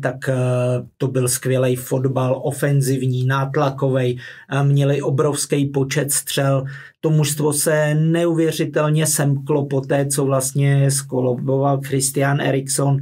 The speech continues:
Ten se, ten se teď s velkou parádou do reprezentace vě-, eh, vrací, takže věřím, že tým, že tým bude ještě silnější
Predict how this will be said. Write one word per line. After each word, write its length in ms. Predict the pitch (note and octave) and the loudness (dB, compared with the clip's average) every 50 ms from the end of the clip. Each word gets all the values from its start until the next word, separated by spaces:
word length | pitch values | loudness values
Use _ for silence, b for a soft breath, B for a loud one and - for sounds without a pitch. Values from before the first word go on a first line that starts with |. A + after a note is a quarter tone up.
| B B B B B B B _ - | B B B B B B B _ -2
Ten 240 | C#3+ C3+ C3+ C#3 | 0 2 2 2
se, 240 | C3+ - - D#3+ - - - _ | 2 0 -2 -2 -4 -6 -8 _
ten 200 | - C#3 C#3 C#3 | -2 0 2 2
se 160 | C#3 D#3 D3 | 2 0 0
teď 240 | D3 D#3+ C#3+ C#3 B2+ | 0 0 0 0 0
s 40 | C3 | 0
velkou 460 | B2+ C3+ C3 C3 C3 - D3+ C#3+ C#3 | 0 0 0 -2 -2 -2 -2 -2 0
parádou 600 | C#3+ D3 C3+ B2+ C3 B2+ B2+ B2+ C3+ C3+ C#3 C#3 | 0 -2 0 0 0 0 0 0 0 2 2 2
do 140 | C#3 C#3 C3+ | 2 2 0
reprezentace 840 | C3 C3+ C3+ - C#3 C3+ B2 C3 C3+ C3+ B2+ C3 C#3 C3+ - - D3 | 0 -2 -2 -2 -2 -2 0 0 -2 -2 0 -2 -2 -2 -2 -2 -2
vě-, 320 | C#3 C3+ C#3 C3+ C3+ C#3 - - | 0 0 0 0 0 0 0 0
eh, 240 | C#3 C3+ C3 C3 | 0 2 2 0
vrací, 480 | B2 B2 B2+ C3+ C3 - - C#3+ C#3 C3+ | 0 0 -2 -2 -2 -2 -2 -2 0 0
takže 360 | C#3 C3+ B2+ B2 D3+ C#3 C3+ C#3 B B B B B _ | 0 -2 0 0 0 -2 -2 -4 B B B B B _
věřím, 360 | C#3+ D3+ D3+ D3+ D#3 D#3 D3+ C#3 | 0 0 2 2 2 0 0 2
že 160 | D#3 D#3 C#3+ | 0 0 -2
tým, 500 | D3 - D#3+ D3+ D3+ D#3 D#3 D#3 C#3+ B B B B B B _ _ | -2 -4 -2 0 2 2 2 2 0 B B B B B B _ _
že 300 | - - - D#3+ C#3 D3 | -16 -8 -4 -2 -2 0
tým 240 | C#3 D3 D#3 D3+ D#3 | 0 0 0 2 2
bude 180 | C#3+ C#3+ C#3+ D3+ | 2 2 2 2
ještě 560 | D3+ D3+ D3 D#3+ D3+ D3 - - - F3 D#3+ | 0 0 0 0 -2 -2 -4 -2 0 0 0
silnější 1000 | E3 - - D#3 D#3 D#3 D3+ D3 D3 C#3 C3+ - - - D3+ D3 D3+ D3 D3 | 2 0 0 0 0 2 0 2 0 0 0 -2 -2 0 0 0 0 -2 -4